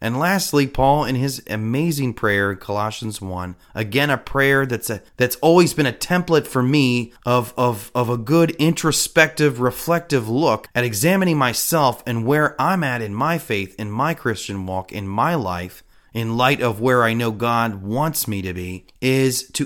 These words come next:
increase in the knowledge of God. To increase in the knowledge of God.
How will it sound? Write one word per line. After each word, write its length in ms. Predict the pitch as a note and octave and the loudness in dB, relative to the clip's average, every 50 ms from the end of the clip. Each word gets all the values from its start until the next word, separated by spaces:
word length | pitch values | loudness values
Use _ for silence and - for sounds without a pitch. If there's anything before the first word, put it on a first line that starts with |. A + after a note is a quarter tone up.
| - D#3+ | 0 2
increase 800 | D3+ D3+ D3 - - - - A3 E3+ G#2+ F#2 - - - - - - | 2 0 0 -4 -4 2 2 4 4 2 0 -2 -2 -4 -4 -4 -4
in 100 | A#2 A2 | -2 -2
the 60 | A2 | -2
knowledge 680 | G#2 G#2 A2+ B2 B2 A#2+ A#2 A#2+ B2 A#2 - - - - | -2 0 2 2 2 2 2 0 0 -2 -4 -8 -8 -6
of 160 | A2+ A2+ G#2+ G#2 | -6 -6 -6 -4
God. 400 | A2+ G#2 G2+ F#2 E2+ E2+ - - - - | -4 -2 -2 -4 -4 -8 -12 -16 -18 -10
To 180 | - - D3 D3 | -8 -6 -6 -2
increase 840 | - G#3 G#3 G#3+ A3 A3 G#3+ - - - F3 E3 C3+ G#2+ G2 - - - | 0 0 2 4 4 2 0 -2 -4 -2 0 0 0 0 -2 -6 -6 -4
in 80 | A#2 | -4
the 80 | A2 G#2+ | -4 -2
knowledge 520 | G#2 G#2+ A2+ A2 A2 G#2+ G#2+ G#2+ - - | -2 0 0 0 0 0 -2 -4 -4 -6
of 120 | G#2+ G2 G2+ | -8 -6 -6
God. 320 | G#2 G2 F#2+ F2+ F2+ | -6 -4 -4 -6 -8